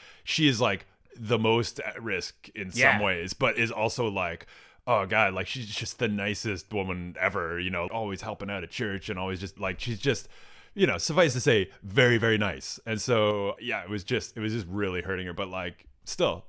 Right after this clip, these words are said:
Speaker 1: it would have been worse to not go at all. Not to make you feel bad, but, <laughs> but
Speaker 2: Yeah.
Speaker 1: it's still, like,
Speaker 2: <laughs>
Speaker 1: and so we literally just stood outside of their house six to ten feet away and just chatted. It was a pretty cool breeze, but not important.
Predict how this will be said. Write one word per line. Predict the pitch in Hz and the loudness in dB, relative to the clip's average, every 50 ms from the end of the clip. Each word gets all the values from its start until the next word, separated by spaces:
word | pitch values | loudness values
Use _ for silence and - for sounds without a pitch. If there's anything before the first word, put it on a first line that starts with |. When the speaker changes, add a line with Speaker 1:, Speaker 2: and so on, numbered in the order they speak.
| - - | -12 -8
Speaker 1:
it | 113 113 | -6 -4
would | 113 113 110 | -2 -2 -2
have | |
been | 98 98 95 | -2 -2 -2
worse | 92 90 87 - | -2 -2 -4 -4
to | - 90 | -8 -8
not | 87 85 85 85 | -8 -8 -8 -8
go | 87 78 | -8 -8
at | 71 73 | -6 -2
all. | 82 104 123 131 131 - - _ - | 0 0 0 0 -2 -6 -14 _ -8
Not | 110 127 131 - | -4 -4 -2 -2
to | 113 | -4
make | 104 87 | -4 -4
you | 95 110 107 | -2 -4 -4
feel | - 92 76 | -4 -6 -8
bad, | 69 71 71 85 | -8 -10 -6 0
but, | 104 113 123 135 | 2 2 4 4
<laughs> | 156 180 170 | 2 4 6
but | 156 | 6
Speaker 2:
Yeah. | 180 151 139 | 6 6 6
Speaker 1:
it's | - 131 104 | 2 0 -2
still, | 98 98 - 208 | 0 2 2 4
like, | 269 - - 180 - 320 - - - | 4 6 4 4 2 2 -2 -2 -4
Speaker 2:
<laughs> | - - - | -6 -6 0
Speaker 1:
and | 165 165 139 | 2 2 6
so | 143 170 156 | 6 6 8
we | 156 151 | 8 8
literally | 160 156 160 160 151 143 127 | 8 8 10 10 8 8 6
just | 135 135 - | 4 0 0
stood | - - 143 135 | 0 2 2 2
outside | 131 123 - - 135 120 123 | 2 2 2 2 2 2 4
of | 117 | 4
their | 117 104 | 2 2
house | 98 113 120 120 113 | 2 2 2 2 0
six | - - - 113 107 - - | -2 -4 -4 -4 -4 -4 -4
to | 117 | -6
ten | - - 107 104 104 | -4 -2 -2 -2 -2
feet | 98 120 107 | -2 -2 0
away | 104 101 101 104 107 107 107 110 110 101 | 2 2 4 4 4 4 2 2 2 0
and | 95 90 | -2 -4
just | 101 90 - - _ - | -6 -8 -8 -10 _ -12
chatted. | - - 87 82 87 98 104 101 98 98 92 92 | -10 -6 -6 -4 -4 -2 -2 -2 -2 -2 -4 -6
It | - - - - - - - | -8 -12 -20 -20 -16 -10 -8
was | 147 131 | -6 -4
a | - | -2
pretty | 165 151 120 | -2 -2 0
cool | - 135 127 113 104 - - | 2 4 4 4 2 0 -4
breeze, | - 95 101 104 90 85 87 92 95 101 | -8 -2 0 0 0 0 0 -2 -4 -4
but | - - 104 92 87 85 - - | -2 0 2 2 2 0 -4 -2
not | 117 110 | -2 -2
important. | 92 - - 78 - 107 120 - | -2 -2 -4 -6 -6 -6 -8 -10